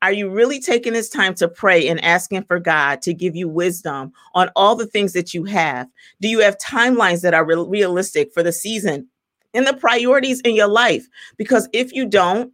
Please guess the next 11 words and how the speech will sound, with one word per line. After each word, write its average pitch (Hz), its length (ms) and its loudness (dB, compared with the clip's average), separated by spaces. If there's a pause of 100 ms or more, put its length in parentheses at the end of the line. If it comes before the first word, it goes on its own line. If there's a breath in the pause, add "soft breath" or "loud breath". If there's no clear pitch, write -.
(140)
I 190 60 2
wanna 196 260 0
tell 196 220 -2
you 208 160 -2
right 185 240 2
now, 170 460 -2
that 208 200 4
is 196 140 0
a 170 60 4
warning 170 440 -2
sign. 254 480 -2